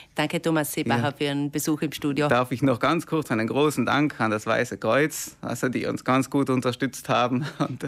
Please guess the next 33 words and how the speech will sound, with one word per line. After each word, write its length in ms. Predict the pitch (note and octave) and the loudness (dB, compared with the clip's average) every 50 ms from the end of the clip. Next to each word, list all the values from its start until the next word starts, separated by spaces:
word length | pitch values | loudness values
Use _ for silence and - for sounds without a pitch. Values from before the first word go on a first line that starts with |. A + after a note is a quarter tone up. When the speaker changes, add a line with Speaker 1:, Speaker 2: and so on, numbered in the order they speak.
| - | -2
Speaker 1:
Das 140 | - - C4+ | -2 0 2
ist 140 | C#4 C4+ G#3 | 2 2 2
natürlich 320 | - E3 - - E3 E3+ F3 | 4 4 2 2 2 2 2
auch 200 | D#3+ F#3 A#3+ - | 2 0 0 0
wichtig. 240 | A#3+ A#3+ C#4 D3 C3+ | 0 0 2 2 4
Speaker 2:
Ja, 220 | C3 B2+ C3+ C3+ C3+ D3+ - | 4 4 2 0 -2 -4 -2
das 220 | - C3 C3 - | 0 0 2 2
war 100 | C3 B2+ | 0 0
mir 120 | A#2+ A#2+ A#2+ | 2 2 2
ganz 220 | A#2+ B2+ C3 - | 2 2 0 0
wichtig, 340 | C3+ C3 B2 - B2+ A#2 - | 0 -2 0 -2 -6 -4 -4
das 180 | - A#2+ - | -4 -4 -4
zu 100 | - C3 | -4 -2
sagen. 440 | A2+ - A2+ A2 A#2+ A#2+ B2+ A#2+ B2+ - - | 0 2 4 4 4 2 0 -2 -4 -4 -2
Äh, 320 | A2 A2 A2 A2+ A2+ A2+ B2+ - - | 0 2 2 2 2 0 -2 -2 0
und 300 | - C3 C3 B2+ - B2 | 2 2 2 2 2 2
dann 160 | A#2 A#2 A#2 | 2 2 2
der, 240 | A2+ A2+ A2 A2 A2 | 2 2 2 2 0
an 60 | A2+ | 0
die 100 | A2+ G#2+ | -2 -2
Frau 180 | - A2 A2 A2 | -2 0 0 0
Platter, 460 | - A2+ A2 A#2+ - - B2 A#2 A#2+ - - - - - - | 2 2 0 0 0 -2 -2 -2 -4 -8 -16 -20 -20 -16 -6
die 80 | - - | -2 2
Religionslehrerin, 1040 | A#2 A2+ A2+ G#2+ A2+ A#2 A#2+ B2 A#2+ - A#2+ A2+ A2+ A2+ A2 A2+ A2+ A2 G#2+ G#2+ | 2 2 2 2 4 4 4 2 2 2 2 4 4 4 4 4 2 2 2 0
die 80 | G#2+ A2+ | 0 0
mich 260 | A2+ A2 G#2+ - - G#2 | 0 0 0 0 2 2
auch, 120 | A2+ A2 | 2 2
die 140 | - A#2+ G#2 | 0 0 2
war 120 | G#2+ A2 G#2 | 2 2 0
für 140 | - A2+ | 0 0
die 140 | G#2 G#2+ G2+ | 0 0 0
Dekoration 640 | - G#2+ A2 - G#2+ G2 A2 G#2 - B2+ B2 A#2+ G#2+ | 0 -2 -2 -2 -2 -2 -2 0 2 4 4 4 2
zuständig. 680 | - - - - - G#2 G2 F#2 F#2+ G2 G2 - - | 0 -4 -6 -2 0 0 0 0 -2 -4 -6 -8 -14